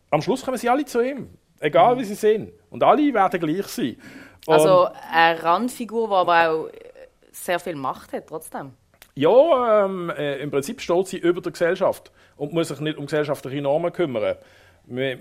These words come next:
Speaker 1: man muss niemandem den Schmaus bringen und man kann, äh, man kann offen über Sachen reden, wo man einem sonst die Normen würde verbieten. Wenn man ein Monsieur ist, dann kann man dies und das und jenes nicht ansprechen, während, ähm,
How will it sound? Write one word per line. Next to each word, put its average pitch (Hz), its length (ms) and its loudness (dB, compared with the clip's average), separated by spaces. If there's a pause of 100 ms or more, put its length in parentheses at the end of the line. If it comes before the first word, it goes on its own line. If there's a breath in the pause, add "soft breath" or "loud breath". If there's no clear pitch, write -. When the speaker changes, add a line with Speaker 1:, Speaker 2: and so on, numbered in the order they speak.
(120)
Speaker 1:
man 151 140 -2
muss 147 200 -2
niemandem 143 400 -4
den 135 80 -8
Schmaus 139 360 -8
bringen 135 340 -8
und 110 260 -12
man 117 180 -10
kann, 127 400 2 (540 soft breath)
äh, 120 360 -2
man 123 120 -8
kann 120 440 0 (120)
offen 175 320 0
über 160 100 -8
Sachen 165 320 -2
reden, 147 280 -4
wo 135 80 -2
man 131 120 -8
einem 123 140 -6
sonst - 420 -18
die 135 60 -12
Normen 139 500 -4
würde 131 240 -6
verbieten. 139 480 -16
Wenn 120 100 -8
man 117 120 -10
ein 117 80 -10
Monsieur 151 360 -10
ist, 143 200 -14
dann 113 80 -14
kann 117 120 -18
man 117 80 -20
dies 139 220 -18
und 131 140 -16
das 113 80 -4
und 131 220 -10
jenes 151 280 -6
nicht 147 80 -10
ansprechen, 147 500 -6
während, 107 280 -6
ähm, 107 180 -6